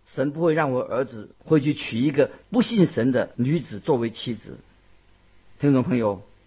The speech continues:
这个就是我们对神的信心。信心就是要根据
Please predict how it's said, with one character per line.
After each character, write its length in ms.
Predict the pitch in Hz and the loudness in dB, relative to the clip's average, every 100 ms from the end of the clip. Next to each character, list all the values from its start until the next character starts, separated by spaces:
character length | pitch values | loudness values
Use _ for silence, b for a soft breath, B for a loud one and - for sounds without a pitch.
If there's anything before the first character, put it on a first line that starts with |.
| _ _ _ | _ _ _
这 120 | 214 | 0
个 80 | 170 | 0
就 140 | 147 | -2
是 320 | 120 127 110 - | -4 -4 -6 -6
我 100 | 104 | -2
们 120 | 104 | 0
对 140 | 117 127 | 0 0
神 200 | - 110 | 0 0
的 100 | 117 | 0
信 260 | - 123 | 0 0
心。 260 | 107 117 113 - b b b b _ _ _ - | 0 -4 -6 -10 b b b b _ _ _ -6
信 260 | - 190 | 4 4
心 280 | 151 175 170 | 4 0 -2
就 120 | - 156 | -6 -2
是 100 | 160 | 0
要 100 | 143 | 2
根 280 | 202 208 | 4 4
据 280 | 160 175 127 | 2 -2 -8